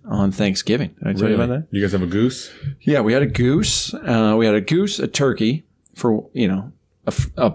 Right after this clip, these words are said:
Speaker 1: store-bought turkey.
Speaker 2: Standard
Speaker 1: But,
Speaker 2: style.
Speaker 1: yeah, we did have a goose that my brother shot, uh, two weeks ago.
Speaker 2: Nice.
Speaker 1: I think it was two weeks
Speaker 2: Shout
Speaker 1: ago.
Speaker 2: out, Chad.
Speaker 1: And then we also had some venison that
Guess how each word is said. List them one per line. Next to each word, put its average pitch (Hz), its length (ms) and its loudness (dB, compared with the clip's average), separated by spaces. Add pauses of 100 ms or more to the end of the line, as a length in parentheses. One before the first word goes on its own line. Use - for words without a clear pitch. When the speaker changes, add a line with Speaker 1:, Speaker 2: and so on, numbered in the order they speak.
Speaker 1:
store-bought 107 540 0
turkey. 98 340 -2
Speaker 2:
Standard - 320 0
Speaker 1:
But, 92 220 2
Speaker 2:
style. 95 460 -8
Speaker 1:
yeah, 110 180 0
we 98 120 2
did 120 240 0
have 107 440 0
a 104 140 2
goose 104 420 0
that - 180 0
my 98 80 0
brother 98 300 2
shot, 95 480 -2 (140)
uh, 90 300 -8 (220)
two - 180 0
weeks 117 260 2
ago. 131 380 -2
Speaker 2:
Nice. 101 540 -12
Speaker 1:
I 190 60 -6
think 120 120 2
it 120 40 2
was 117 140 -4
two - 120 2
weeks 113 200 4
Speaker 2:
Shout - 160 2
Speaker 1:
ago. 87 80 0
Speaker 2:
out, 87 80 -6
Chad. 101 280 -6 (220)
Speaker 1:
And 101 880 0 (400)
then 101 460 2
we 101 100 4
also 101 280 2
had 90 460 -2
some 90 480 -2
venison 110 680 -2
that 92 380 -6